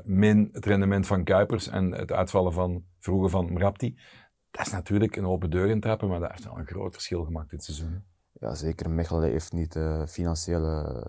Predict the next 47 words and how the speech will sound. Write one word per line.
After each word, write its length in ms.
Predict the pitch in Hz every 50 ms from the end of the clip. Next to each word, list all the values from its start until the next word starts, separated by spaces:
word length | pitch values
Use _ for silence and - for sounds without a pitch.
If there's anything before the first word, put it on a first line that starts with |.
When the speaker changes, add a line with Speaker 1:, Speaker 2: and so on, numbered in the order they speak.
| - -
Speaker 2:
krachten 300 | - - 82 80 - 76
van 80 | 80 80
een 60 | -
Antwerpen 420 | - 78 85 80 - 85 85 -
of 60 | 80
van 120 | 85 85 85
een 160 | 82 - -
Union 320 | 78 85 80 76 78 85
of 120 | 85 80 -
van, 220 | - 82 78 - 82
van 100 | 85 -
andere 280 | - 82 85 80 80 80
ploegen. 300 | - - 82 82 87 82
Dus 140 | 82 80 -
ze 60 | -
hebben 180 | 85 82 80 -
misschien 340 | 73 82 - - 80 - -
iets 160 | 87 80 -
minder 300 | 82 85 85 90 87 85
in 100 | 87 82
kwaliteit. 480 | 78 - 82 80 73 - 82 90 - - _ _ _ _ _ _ _ _ _ _ _ _
Maar 160 | - 76 58
als, 180 | - 80 -
qua 220 | - - 87 82 80
geheel, 460 | 82 85 78 78 80 85 87 85 76
ik 80 | 80 80
denk, 300 | 85 85 82 82 - - _ _
het 100 | - -
middenveld 440 | 85 85 85 92 90 87 95 90
in, 320 | 90 82 80 80 85 82 - -
van 180 | - 80 80 80
Mechelen, 340 | 80 82 - 92 87 80
denk 160 | 80 82 73 -
ik, 60 | 80
is 80 | - -
wel 180 | 80 82 80 -
in 80 | - 85
de 80 | 78
top 180 | - 78 78 -
vijf 240 | - 78 78 - -
of 100 | 80 -
top 160 | - 76 -
zes 120 | - 98
Speaker 1:
Ja. 60 | 95 90
Speaker 2:
van, 120 | 87 80
van 160 | 80 78 78
België. 340 | 76 85 90 95 80 78